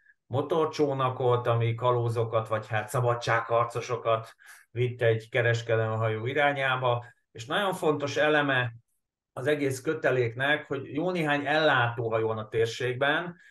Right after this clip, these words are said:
ugye ezek üzemanyagot, lőszert, fagyasztott élelmiszert és minden mást visznek a hajókhoz. Ezek nagyon gyakran egy kötelékben mozognak a,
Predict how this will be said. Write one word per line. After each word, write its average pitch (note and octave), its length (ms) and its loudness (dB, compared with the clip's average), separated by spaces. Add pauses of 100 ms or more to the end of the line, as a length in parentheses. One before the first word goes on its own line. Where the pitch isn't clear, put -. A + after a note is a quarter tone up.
(200)
ugye C#3 180 2
ezek C3+ 300 2
üzemanyagot, C#3 1000 0
lőszert, C3 880 2
fagyasztott B2+ 720 -2
élelmiszert A#2 960 2
és A#2 240 -4
minden C3 400 0
mást A2 360 -2
visznek A2+ 600 -6 (340)
a - 100 -8
hajókhoz. A#2 760 2
Ezek D#3 300 0
nagyon F3+ 240 0
gyakran D#3+ 340 0
egy E3 220 -2
kötelékben C3 840 0
mozognak A#2 760 -4 (580)
a, A#2 100 -4